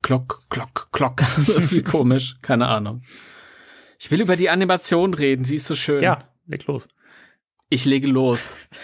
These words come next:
Speaker 1: Und zwar ist ja die Serie, später wurde die, äh, Produktion bei den schlechten, äh, Seasons nach Korea verlegt.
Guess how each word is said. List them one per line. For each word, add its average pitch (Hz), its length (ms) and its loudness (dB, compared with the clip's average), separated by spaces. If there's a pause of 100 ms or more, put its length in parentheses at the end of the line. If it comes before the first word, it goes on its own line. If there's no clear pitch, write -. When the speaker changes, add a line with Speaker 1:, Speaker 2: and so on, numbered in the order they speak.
(280)
Speaker 1:
Und 147 80 0
zwar 143 540 0
ist - 180 -2
ja 156 80 2
die 139 80 -4
Serie, 143 300 0
später 175 400 0
wurde 165 240 2
die, 147 240 0
äh, 139 200 2
Produktion 143 540 -2
bei 127 120 0
den 131 140 0
schlechten, 143 540 -2
äh, 135 180 0
Seasons 139 540 0
nach 139 180 0
Korea 143 460 2
verlegt. 110 580 -2